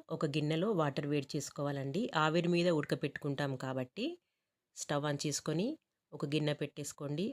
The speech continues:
అందులో కొన్ని వాటర్ వేసుకోండి. వన్ లీటర్ వాటర్ ఇందులో వేశాను. ఈ వాటర్ వేడైపోయిన తర్వాత ఈ కుడుముల గిన్నెని దీనిపైన పెట్టేసి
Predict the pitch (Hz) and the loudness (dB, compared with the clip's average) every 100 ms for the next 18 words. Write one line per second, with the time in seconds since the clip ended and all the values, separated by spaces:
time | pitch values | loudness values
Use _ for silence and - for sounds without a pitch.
0 | 190 143 139 160 285 - _ _ _ _ | -4 -4 0 0 -2 -6 _ _ _ _
1 | _ _ - 202 240 220 147 156 143 139 | _ _ -8 -4 0 0 0 0 0 0
2 | - - 135 123 - _ _ 147 160 165 | -2 -6 -8 -8 -10 _ _ -6 -2 0
3 | 160 160 156 147 143 143 220 277 _ _ | 0 0 0 0 -2 -2 -6 -8 _ _
4 | _ _ _ _ 151 151 156 143 139 139 | _ _ _ _ -6 0 2 2 2 0
5 | 147 139 233 320 _ _ 147 151 143 143 | -2 0 0 -4 _ _ -8 -4 -2 -2
6 | 147 147 147 147 143 151 147 143 139 139 | 0 2 2 0 -2 -4 -2 -2 -2 -6
7 | 220 320 - _ _ _ _ _ _ _ | -8 -10 -14 _ _ _ _ _ _ _
8 | _ _ _ 175 170 170 165 170 160 151 | _ _ _ -8 -4 -2 2 2 2 0
9 | 151 156 247 262 165 160 151 143 147 143 | 0 0 0 2 2 2 2 2 0 -4
10 | 131 139 127 - | -10 -8 -6 -4